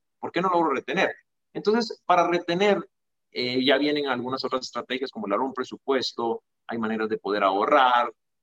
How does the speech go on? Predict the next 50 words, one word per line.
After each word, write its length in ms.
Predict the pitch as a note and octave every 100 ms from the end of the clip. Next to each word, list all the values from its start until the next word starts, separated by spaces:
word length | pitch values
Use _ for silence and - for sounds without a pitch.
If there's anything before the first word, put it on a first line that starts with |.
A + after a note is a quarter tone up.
| _
eh, 80 | G2+
eh, 360 | G2+ F#2+ G#2 G2+
y 140 | A#2 A2+
para 240 | A2 A2+
que 140 | A2
esto 240 | C3 - D#3
me 120 | B2+
permita 380 | A2 A2+ A#2 B2+
poder 240 | - D3
invertir 580 | A#2+ B2 G#2+ - G2+ A3+
más 220 | D3+ A2 -
adelante. 560 | F#2+ G2+ G#2 F#2+ _ _ _ _
Yo 120 | C3+
les 120 | F#3
hablo 160 | F#3 F#3+
mucho 300 | C#3 D3 E3
acerca 380 | C3 A2+ - C#3
de 100 | A#2
eliminar 400 | G#2 G2 F#2+ G2
los 120 | A#2+
malos 340 | A2 A2+ A2+ -
hábitos 340 | - A2+ - -
que 100 | -
generan 280 | F#3 F#2 F#2 -
pobreza. 480 | F2 - A3 - - _ _ _ _ _ _ _
Y, 360 | A2+ A2 G#2+ G2+
bueno, 200 | A2+ A2 _ _ _
tal 140 | - F2
vez 100 | G2+
no 100 | A#2
nos 100 | A2
dé 80 |
tiempo 280 | G#2+ A2+ A2
de 80 | A2
hablar 220 | G2 G2+
de 80 | A#2
eso, 160 | C#3+ G2+
sino 220 | G#2 G#2+
en 60 |
una 120 | A2+ G#2+
próxima 340 | A2 - A#2
oportunidad, 540 | G2+ G#2+ B2+ B2+ C#3+ - _ _
pero 140 | - D3+
hay 60 |
muchos 220 | G3 G#3 G3+
malos 320 | F3+ F3+ -
hábitos 360 | C#3 C3+ G2
que 100 | -
generan 280 | F#2+ G2 G2+
pobreza. 400 | G2+ G2 G2+ -